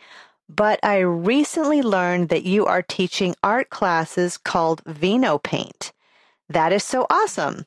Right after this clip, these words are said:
When did you start doing this and how is it going? I miss your gallery and I hope that I can sign up for one of your classes soon." Well, Amy, thank you so much for writing it. I know exactly who you are, and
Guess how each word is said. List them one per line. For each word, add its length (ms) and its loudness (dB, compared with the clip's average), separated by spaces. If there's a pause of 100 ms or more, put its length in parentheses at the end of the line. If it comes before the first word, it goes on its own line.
(480)
When 260 2
did 160 4
you 80 4
start 380 0
doing 260 2
this 300 0
and 100 2
how 220 0
is 160 0
it 100 -6
going? 500 0 (440)
I 80 2
miss 280 0
your 80 0
gallery 540 2
and 140 0
I 80 0
hope 240 -2
that 100 2
I 80 2
can 220 -4
sign 280 -2
up 120 -4
for 340 0
one 220 0
of 100 -2
your 80 4
classes 500 -4
soon." 480 -8 (920)
Well, 220 2
Amy, 420 4
thank 300 0
you 60 2
so 260 -2
much 320 0
for 120 -4
writing 360 2
it. 120 0
I 140 0
know 220 0
exactly 760 0
who 80 4
you 280 4
are, 600 2
and 260 0